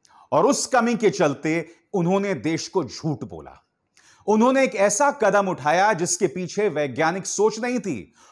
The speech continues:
उन्होंने एक ऐसा कदम उठाया जिसके जरिए वो देश की जनता की जान के साथ खिलवाड़ कर रहे हैं, उनके स्वास्थ्य के साथ खिलवाड़ कर रहे हैं। और मैं आपको बतलाता हूं कैसे, क्योंकि जो पड़ताल की गई है, उस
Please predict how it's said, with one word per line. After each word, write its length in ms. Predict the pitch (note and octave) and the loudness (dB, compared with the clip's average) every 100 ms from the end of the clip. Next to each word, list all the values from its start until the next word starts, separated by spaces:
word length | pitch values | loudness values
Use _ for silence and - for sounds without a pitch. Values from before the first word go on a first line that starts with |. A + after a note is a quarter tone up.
| - | -4
उन्होंने 300 | D#3+ F#3+ F#3+ | 0 2 2
एक 100 | F3+ | 2
ऐसा 280 | F3 E3+ A#3+ | 2 2 2
कदम 280 | F3+ D#3+ | 2 0
उठाया 480 | D3+ A2 C3+ D3 G3 - - | -2 -2 0 2 0 -4 -8
जिसके 320 | - G3 - A3+ | -2 0 2 0
जरिए 380 | E3 F3 G3 | 2 2 4
वो 160 | G3+ F3 | 4 4
देश 300 | C#3 E3+ F3 | 0 -2 -2
की 140 | - | -6
जनता 480 | F#3 B2 C#3+ C#3+ F#3 | -4 -2 -2 0 0
की 200 | F#3 F#3+ | 0 -6
जान 300 | A2 C#3+ D#3 | -4 -2 -2
के 120 | D3+ | -2
साथ 260 | C#3 C#3 C#3+ | -2 0 0
खिलवाड़ 500 | - - C3 D3 E3+ | -2 -6 0 2 2
कर 160 | E3 E3+ | 2 0
रहे 140 | G3 | -2
हैं, 140 | G#3+ - _ | -6 -12 _
उनके 240 | F3+ D#3+ | -6 -2
स्वास्थ्य 440 | D3+ - D#3+ E3 - | -2 -2 0 0 -2
के 80 | C#3+ | -4
साथ 180 | C3 A2 | -2 -4
खिलवाड़ 380 | - G#2 F2 | -6 -6 -6
कर 160 | E2 E2 | -6 -14
रहे 120 | C#2 | -14
हैं। 100 | C2+ _ _ - | -20 _ _ -2
और 100 | C#3+ | 0
मैं 100 | E3+ | 2
आपको 220 | F3 E3+ | 2 2
बतलाता 360 | C3 C3+ B2+ D3 | 0 0 0 0
हूं 100 | D3 | -2
कैसे, 380 | A#2 - - _ _ _ _ _ - | -4 -6 -10 _ _ _ _ _ -2
क्योंकि 500 | A#3 A#3+ C4+ C4 G3 | 0 2 2 0 -4
जो 180 | A#2+ G3+ | -2 0
पड़ताल 520 | G3+ E3+ E3+ A3+ C#4+ | 2 0 4 4 2
की 180 | - G3 | 0 -2
गई 160 | D#3+ | 0
है, 160 | C#3 D#3 | 0 -2
उस 140 | E3+ | -4